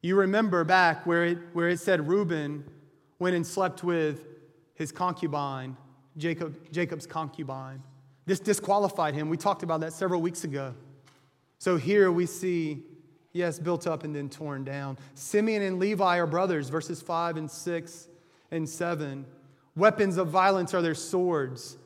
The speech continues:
Let my soul come not into their counsel. O my glory, be not joined to their company. For in their anger they killed men, and in their willfulness they hum-, they hamstrung oxen.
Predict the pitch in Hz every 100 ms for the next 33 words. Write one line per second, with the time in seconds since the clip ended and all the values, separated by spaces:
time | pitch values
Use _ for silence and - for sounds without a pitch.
0 | _ _ 196 214 202 196 214 214 202 202
1 | 180 185 202 190 180 175 175 170 185 180
2 | 170 180 196 208 175 165 156 151 185 196
3 | 160 147 143 - - 160 196 202 180 165
4 | 196 196 170 175 170 175 170 165 147 135
5 | - - - - 190 196 185 190 202 185
6 | 175 165 165 190 165 175 170 160 170 165
7 | 151 185 185 170 156 - 165 139 175 151
8 | - 165 135 180 175 - 165 156 147 156
9 | - 165